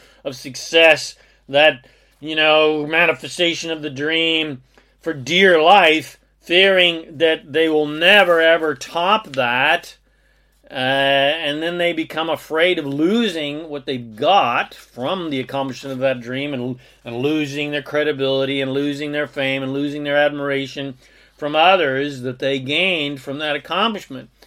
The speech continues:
And they believe that the fulfillment of that one dream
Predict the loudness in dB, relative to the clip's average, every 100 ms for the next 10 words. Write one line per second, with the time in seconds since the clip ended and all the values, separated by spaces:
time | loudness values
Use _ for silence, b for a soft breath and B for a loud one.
0 | b b -4 -2 -2 0 2 2 0 -4
1 | -6 -8 -10 -6 -4 -4 -2 -2 2 0
2 | 0 -2 0 2 2 2 2 4 4 4
3 | 4 0 -2 -6